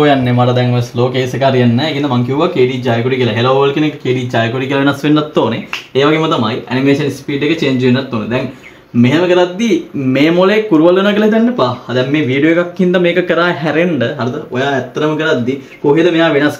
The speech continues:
කරේ? කොහොමද මේක වුනේ? මේක මං වෙනස් විදිහකට කරොත් මොකද වෙන්නේ? අන්න ඒක තමයි අපි ඉගෙන ගන්නවා කියලා කියන්නේ. හරි. එතකොට ඉගෙන ගන්න ක්‍රමවේදය තුල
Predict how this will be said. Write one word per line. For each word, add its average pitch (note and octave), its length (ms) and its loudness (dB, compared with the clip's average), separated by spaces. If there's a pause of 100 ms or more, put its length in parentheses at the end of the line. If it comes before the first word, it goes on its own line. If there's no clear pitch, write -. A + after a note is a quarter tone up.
කරේ? A2 200 -4 (300)
කොහොමද F3 300 4 (100)
මේක E3+ 240 0
වුනේ? C#3 180 -2 (320)
මේක D3+ 220 2
මං D#3 220 2
වෙනස් E3 260 0
විදිහකට F3+ 340 2
කරොත් E3 280 0
මොකද D#3 200 2 (100)
වෙන්නේ? A#2+ 280 -2 (120)
අන්න C#3 200 -2
ඒක C3+ 180 -2
තමයි D#3 140 2
අපි D3 160 -6
ඉගෙන C#3 240 0
ගන්නවා A#2 320 -2
කියලා G#2+ 180 -6
කියන්නේ. - 260 -12
හරි. C3 140 -2 (320)
එතකොට E3+ 240 2 (380)
ඉගෙන E3 200 2
ගන්න G3 220 4
ක්‍රමවේදය F3 500 4
තුල F3 140 4